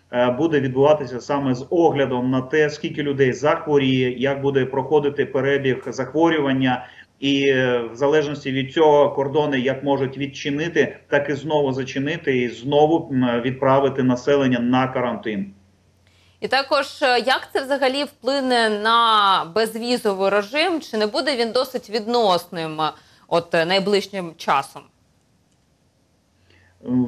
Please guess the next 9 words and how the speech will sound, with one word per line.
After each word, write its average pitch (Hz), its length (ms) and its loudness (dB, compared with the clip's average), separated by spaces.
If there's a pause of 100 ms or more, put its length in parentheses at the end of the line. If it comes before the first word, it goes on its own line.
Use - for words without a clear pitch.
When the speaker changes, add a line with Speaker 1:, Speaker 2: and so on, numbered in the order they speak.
Speaker 1:
Він 151 360 2
на 135 120 6
сьогоднішній 143 640 2
день 143 380 2
не 143 180 2
працює, 151 720 -2 (120)
бо 127 240 4
саме 135 280 0
головне, 135 640 2